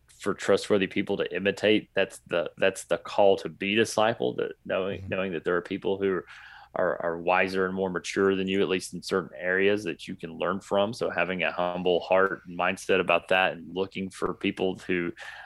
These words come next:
Speaker 1: um, you can learn from in terms of what it means to follow Jesus, but then also be a person, because you're following Jesus, who's worthy to imitate.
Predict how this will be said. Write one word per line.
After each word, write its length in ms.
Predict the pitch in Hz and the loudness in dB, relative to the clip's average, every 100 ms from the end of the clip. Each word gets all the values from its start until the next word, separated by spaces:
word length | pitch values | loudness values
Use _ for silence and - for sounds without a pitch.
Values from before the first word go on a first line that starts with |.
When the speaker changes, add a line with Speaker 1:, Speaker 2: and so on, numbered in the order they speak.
| - - | -6 0
Speaker 1:
um, 380 | 85 80 80 - | 4 4 2 -4
you 160 | 101 | -6
can 240 | - 90 85 | -2 -2 2
learn 160 | 92 | 0
from 220 | 95 98 87 | 2 -2 -2
in 40 | |
terms 200 | 90 87 | -4 -2
of 40 | |
what 140 | 87 82 | 2 2
it 80 | 85 | 2
means 240 | 92 90 | -2 -4
to 80 | - | -6
follow 380 | - 90 92 95 | 2 4 4 2
Jesus, 560 | 98 95 101 - - - | 0 2 0 0 -10 -8
but 120 | 82 | -2
then 140 | 87 | 2
also 460 | 90 98 - 87 87 - - - | 4 2 2 2 0 -4 -20 -6
be 180 | 101 101 | 2 4
a 60 | 107 | 4
person, 560 | - 104 107 98 95 - - _ - | 2 0 0 -4 -8 -14 -20 _ -12
because 420 | 90 - 101 110 | -12 0 2 2
you're 80 | 95 | -2
following 420 | - 107 117 98 | 0 4 4 0
Jesus, 280 | 87 90 92 | -6 -8 -6
who's 240 | 95 90 92 | -4 -4 -2
worthy 540 | 92 95 95 92 92 - - _ - | 2 4 4 2 0 -8 -20 _ -10
to 320 | - 98 90 - | -2 0 0 0
imitate. 600 | 123 147 - 78 - | 0 2 2 0 -2